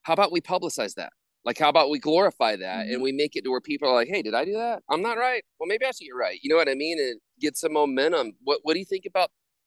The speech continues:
Speaker 1: trying that?
Speaker 2: I one hundred percent agree with you. I, um, you know, that's one of my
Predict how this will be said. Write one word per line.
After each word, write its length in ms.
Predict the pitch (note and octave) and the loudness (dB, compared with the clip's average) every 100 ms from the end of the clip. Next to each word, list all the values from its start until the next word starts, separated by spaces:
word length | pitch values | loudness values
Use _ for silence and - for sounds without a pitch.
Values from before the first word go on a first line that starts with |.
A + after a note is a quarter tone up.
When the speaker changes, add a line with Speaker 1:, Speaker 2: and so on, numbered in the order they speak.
| _ | _
Speaker 1:
trying 380 | - D#3+ E3+ D3 | -2 4 4 4
that? 300 | B2+ F3 D#3+ _ _ - | 2 -2 -4 _ _ -4
Speaker 2:
I 340 | G#3+ B3+ C4+ C#4+ | 0 2 4 4
one 200 | C#4+ C#4 | 2 0
hundred 340 | C4 C4 C4+ | -2 -2 -2
percent 380 | D4 - C4+ C4 | -2 -2 -2 -2
agree 240 | A#3+ A#3+ B3 | -4 -2 0
with 160 | B3 - | -2 -2
you. 380 | B3+ C4 C4 C4+ | -8 -4 0 0
I, 440 | - A3 A3+ A3+ A3+ | 0 -2 -2 -4 -4
um, 360 | G#3+ G#3 G3+ G3 | -4 -4 -6 -10
you 80 | G#3 | -6
know, 160 | G3+ | -2
that's 300 | G#3 G#3+ - - | -2 -2 -6 -6
one 160 | A#3 | -4
of 60 | A#3+ | -2
my 120 | A3+ | -2